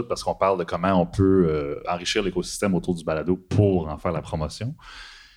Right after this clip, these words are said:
J'ai récemment été impliqué dans un mandat où on se demandait comment on allait faire, perm-,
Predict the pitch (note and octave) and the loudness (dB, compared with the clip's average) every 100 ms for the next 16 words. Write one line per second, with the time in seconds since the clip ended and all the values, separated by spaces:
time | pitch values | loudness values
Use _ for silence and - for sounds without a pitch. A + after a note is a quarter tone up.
0 | _ - G2 A#2+ B2+ D#3 C3+ C#3+ B2 - | _ 0 2 4 4 4 4 4 2 4
1 | B2+ B2+ A2 - C3 A2 F#2 F#2+ F#2 F#2 | 4 6 4 0 0 2 2 2 4 4
2 | F2+ A#2 C#3+ G#2 G2 F#2 F#2+ - G#2 G#2 | 6 6 6 4 2 0 -4 -2 0 2
3 | G2+ C3+ - A2+ C3 A2+ F#2+ F#2+ F#2+ - | 0 0 0 2 2 2 2 0 -2 2
4 | A2+ A#2+ A#2 F#2+ F2+ | 4 4 0 -4 -4